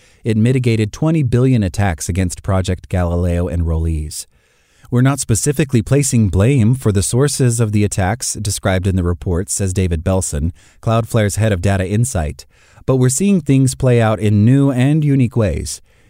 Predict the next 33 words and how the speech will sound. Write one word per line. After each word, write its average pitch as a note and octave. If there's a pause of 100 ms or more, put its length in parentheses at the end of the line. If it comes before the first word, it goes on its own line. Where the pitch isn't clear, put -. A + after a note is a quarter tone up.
(100)
In A#2
Ukraine, B2
if F#2
Russia C#3+
is C3
trying C3+
to C3
attack A#2+
them G#2+
physically, C3
and G2+
then G#2
an G2+
actor A2
is G2
trying G#2
to G#2+
prevent G#2
them G2+
from G#2+
getting G2+
access G2+
to A#2
the G#2
sites G2
that G#2
provide F#2+
emergency F#2+
resources G#2+
on F2+
the E2
digital A2+
side, A2+